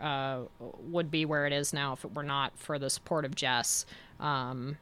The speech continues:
who has blurbed my books from the very beginning, who has talked to people about them. Um, and as his career has gotten bigger, more people are paying attention to what he says. Um,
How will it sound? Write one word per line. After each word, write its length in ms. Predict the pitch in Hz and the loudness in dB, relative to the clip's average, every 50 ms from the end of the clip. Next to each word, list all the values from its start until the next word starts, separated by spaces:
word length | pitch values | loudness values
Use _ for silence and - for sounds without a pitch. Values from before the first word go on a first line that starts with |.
| - - - | -12 -12 -6
who 180 | - 165 160 151 | -2 0 0 2
has 420 | 147 143 139 135 131 127 127 - | 2 2 4 4 2 2 0 -2
blurbed 460 | - 151 160 165 180 180 175 147 - | -4 0 4 6 6 6 6 4 2
my 140 | 170 160 151 | 2 2 2
books 320 | 139 151 147 139 - - | 2 2 0 0 0 -2
from 160 | - - 139 143 | -4 -4 -6 -4
the 60 | 131 | -2
very 220 | 135 143 135 135 | 0 0 0 0
beginning, 640 | 127 135 156 160 - 190 190 185 185 180 180 180 180 | -2 -2 2 6 8 8 8 8 8 8 6 6 4
who 160 | 180 170 135 | 4 2 2
has 220 | 127 123 - - - - - - - - 180 | 2 2 0 -2 -4 -8 -20 -18 -16 -12 -2
talked 280 | - - 196 196 190 - | 2 6 6 6 6 4
to 60 | - 170 | 0 -2
people 320 | - 180 165 - 175 165 | 0 0 0 2 2 2
about 340 | 156 147 151 151 151 - - | 4 4 4 4 4 2 2
them. 320 | 156 156 151 151 151 156 - - - - - - - | 4 4 4 4 2 -2 -6 -8 -16 -18 -18 -12 -4
Um, 220 | - 156 156 151 - - | 0 2 2 2 2 0
and 120 | 165 160 | 0 0
as 180 | 151 151 - - | 0 0 0 6
his 280 | - 220 233 240 220 | 10 10 10 10 10
career 320 | - - 220 202 190 190 185 | 8 6 6 8 8 10 8
has 120 | 175 175 | 8 8
gotten 480 | - 180 160 - - 170 170 156 143 - - - - 160 | 8 6 6 6 6 4 2 2 0 -4 -12 -12 0 6
bigger, 480 | 190 202 208 190 190 180 180 180 190 | 8 8 8 10 10 10 10 10 10
more 200 | 185 175 160 165 | 8 8 6 4
people 360 | - - 175 - - 151 147 | 4 2 0 0 2 2 2
are 100 | 147 139 | 2 2
paying 240 | - - 156 139 139 | 2 0 -2 -2 -2
attention 400 | 131 - - 226 240 - - 214 | 0 4 6 6 6 6 6 4
to 60 | 190 | 6
what 140 | 175 180 - | 6 4 2
he 120 | 165 165 151 | 2 0 0
says. 520 | - - - 185 180 180 175 175 165 - - - - - - - - - | 2 4 6 8 8 8 8 8 4 2 -2 -6 -14 -16 -16 -18 -8 -2
Um, 560 | - 156 156 147 151 139 123 131 131 131 139 | 2 2 4 4 4 2 2 0 -2 -4 -6